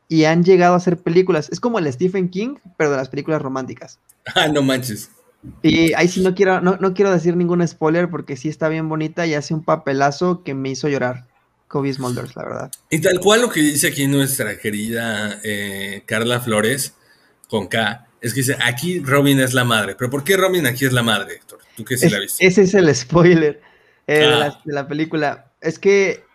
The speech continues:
Speaker 1: ella, la, la, la güerita que ahorita, pues, vimos, em, llega a un pueblo nuevo, viene huyendo de una relación toxicísima y, y se encuentra un señor viudo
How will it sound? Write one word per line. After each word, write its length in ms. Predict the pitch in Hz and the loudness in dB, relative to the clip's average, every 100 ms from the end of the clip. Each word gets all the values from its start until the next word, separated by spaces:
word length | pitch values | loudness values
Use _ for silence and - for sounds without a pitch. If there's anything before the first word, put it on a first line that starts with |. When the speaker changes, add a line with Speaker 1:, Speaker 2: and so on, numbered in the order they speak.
| _ _ | _ _
Speaker 1:
ella, 500 | 180 190 185 220 254 - | 2 4 4 2 -4 -6
la, 160 | 147 147 | -4 -2
la, 340 | 156 156 160 165 | 0 0 -2 0
la 100 | 160 | 0
güerita 440 | 165 170 220 214 | 0 0 -2 -4
que 80 | 147 | -6
ahorita, 400 | 131 127 151 147 | -6 -4 -4 -4
pues, 120 | 135 | -6
vimos, 500 | 143 165 220 269 - | -4 -2 -2 -6 -10
em, 760 | 147 143 139 139 135 135 131 135 - | -2 2 2 2 0 -4 -6 -10 -10
llega 240 | - 156 170 | 0 2 4
a 40 | |
un 140 | 175 | 2
pueblo 300 | 175 170 170 | 4 4 4
nuevo, 540 | 160 160 175 156 143 - _ _ _ | 2 2 2 2 -2 -8 _ _ _
viene 240 | - 160 185 | 0 4 6
huyendo 360 | 180 170 170 | 6 4 2
de 80 | 175 | -2
una 140 | 170 165 | -2 -2
relación 420 | 143 131 156 156 | -4 -8 -10 -8
toxicísima 1200 | 170 175 - 151 - 185 180 185 175 175 175 170 165 | -8 -10 -14 -18 -8 -8 -6 -2 0 0 0 -2 -2
y, 300 | 143 135 131 | -4 -4 -6
y 160 | 151 | -10
se 100 | 156 | -8
encuentra 380 | 156 156 151 160 | -4 -2 -2 -2
un 80 | 160 | -2
señor 640 | 170 147 147 151 151 147 | -2 -2 0 0 0 -2
viudo 580 | 143 190 196 175 202 254 | -2 4 6 6 4 0